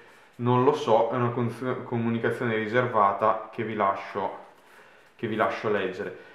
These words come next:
Contenuti dell'edizione limitata sono tutti qua. Adesso dovremo avere anche un altro unboxing della, eh, Legendary Edition fra poco online. E buon gioco a tutti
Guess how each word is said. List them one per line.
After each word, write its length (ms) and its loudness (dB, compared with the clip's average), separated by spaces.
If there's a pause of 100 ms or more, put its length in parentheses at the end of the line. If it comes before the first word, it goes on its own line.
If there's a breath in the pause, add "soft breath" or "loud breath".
(100)
Contenuti 440 2
dell'edizione 500 6
limitata 460 6
sono 180 -4
tutti 200 -4
qua. 580 6
Adesso 500 8
dovremo 320 6
avere 340 6
anche 380 2
un 140 4
altro 280 6
unboxing 640 4
della, 800 6
eh, 220 6
Legendary 480 10
Edition 600 2
fra 140 0
poco 380 2
online. 1000 4
E 640 4
buon 180 6
gioco 240 8
a 20 6
tutti 640 0